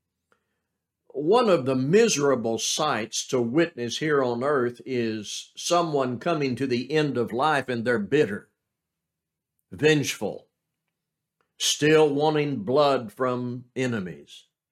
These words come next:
Have you ever seen that or been around someone who is just loaded with regret and bitterness, and just before they die, they still are holding to that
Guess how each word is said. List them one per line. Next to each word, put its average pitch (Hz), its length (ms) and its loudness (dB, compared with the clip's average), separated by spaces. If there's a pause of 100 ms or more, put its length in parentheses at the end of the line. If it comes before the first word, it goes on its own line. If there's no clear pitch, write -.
(1300)
Have 143 220 0
you 226 180 2
ever 131 480 0
seen 156 400 0
that 131 400 -4 (380)
or 107 100 -6
been 135 220 0
around 143 420 0
someone 127 720 -2 (480)
who 160 160 4
is 143 160 0
just 139 340 0
loaded 147 640 2
with 160 320 -2
regret 117 800 -2
and 104 280 -8
bitterness, 120 640 0
and 104 200 -6
just 135 540 -4
before 131 400 -2
they 113 220 -4
die, 151 480 -2 (520)
they 127 140 0
still 170 540 4
are 151 160 4
holding 160 880 4
to 160 460 2
that 120 300 -6